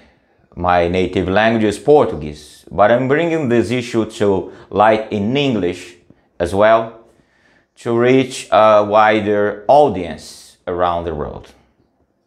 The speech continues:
The United States government has condemned the killing of the opposition figures in Mozambique over the weekend,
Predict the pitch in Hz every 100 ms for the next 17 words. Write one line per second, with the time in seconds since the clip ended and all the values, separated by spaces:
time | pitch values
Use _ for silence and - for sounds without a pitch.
0 | _ _ _ _ _ - 78 90 87 87
1 | 87 90 98 107 98 90 - 107 107 104
2 | 85 110 117 92 87 85 _ _ _ _
3 | _ _ _ _ - 120 127 - - 117
4 | 139 185 135 110 104 107 185 190 190 190
5 | 185 - - 110 113 - 87 98 98 95
6 | 95 - 95 110 110 95 85 104 117 -
7 | 120 120 120 _ _ _ - 107 90 73
8 | 52 - - 85 87 87 101 85 85 73
9 | 69 - _ _ _ _ _ _ _ _
10 | _ _ _ - - - 110 104 98 95
11 | 107 151 107 80 80